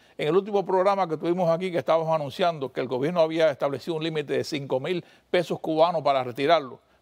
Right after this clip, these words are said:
para reco-, para contraer el cash, una compañía, mientras hacíamos el programa aquí, una mipyme,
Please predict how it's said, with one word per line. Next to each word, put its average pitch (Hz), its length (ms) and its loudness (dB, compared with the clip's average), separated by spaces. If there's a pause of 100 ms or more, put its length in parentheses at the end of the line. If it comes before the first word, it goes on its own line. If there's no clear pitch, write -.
para 139 180 4
reco-, 131 320 -4
para 139 220 2
contraer 147 400 -2
el 156 140 -4
cash, 185 320 2 (720)
una 202 260 4
compañía, 170 640 0
mientras 139 320 0
hacíamos 190 360 0
el 165 100 -2
programa 170 360 2
aquí, 185 320 -4
una 175 180 -2
mipyme, 170 520 -4